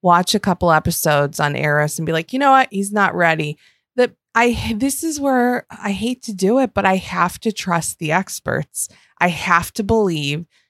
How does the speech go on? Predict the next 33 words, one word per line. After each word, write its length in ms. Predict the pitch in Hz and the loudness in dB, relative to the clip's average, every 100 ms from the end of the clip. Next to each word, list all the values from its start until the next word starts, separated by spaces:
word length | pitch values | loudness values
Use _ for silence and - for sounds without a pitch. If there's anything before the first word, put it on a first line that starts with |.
| _ - | _ -8
that 220 | 170 - | -8 -6
Cal 420 | - 170 165 165 | -2 2 4 2
sat 440 | - - 156 156 202 | 0 0 2 2 2
him 180 | 226 | 2
down 400 | 196 160 151 147 | 4 4 4 2
and 80 | 147 | 0
was 220 | 156 151 | -2 -2
like, 240 | 151 143 - _ _ - | 0 0 -2 _ _ -6
and 260 | - 190 185 | 0 0 2
really 680 | 208 208 190 185 180 185 185 | 2 2 0 -2 -4 -6 -2
got 320 | 180 160 156 _ _ _ _ _ | 2 4 2 _ _ _ _ _
to 100 | - | -2
the 140 | 175 170 - | 0 -2 -6
core 520 | - 202 185 165 156 | -2 4 6 6 6
of 160 | 156 160 | 2 2
why 220 | 160 170 | 2 4
he's 260 | 208 202 233 | 4 2 2
doing 320 | 170 165 160 | 2 2 2
this, 260 | 160 151 - | 0 -2 0
what 180 | 160 185 | 2 4
he's 180 | 214 | 2
doing 220 | 185 170 160 | 2 2 2
it 100 | - | 0
for. 280 | 156 151 147 | 2 2 4
They've 340 | 160 247 240 | 2 0 2
been 160 | 196 175 | 2 2
burned 280 | 151 135 | 2 0
in 100 | 135 | -4
the 60 | 127 | -6
past. 640 | - 127 104 156 - - _ _ - _ _ _ | -6 -2 0 0 -2 -8 _ _ -20 _ _ _
I 80 | - | 0
mean, 380 | 220 226 208 202 _ _ _ _ _ | 2 4 2 0 _ _ _ _ _
this 400 | 208 302 - - | -2 0 0 -4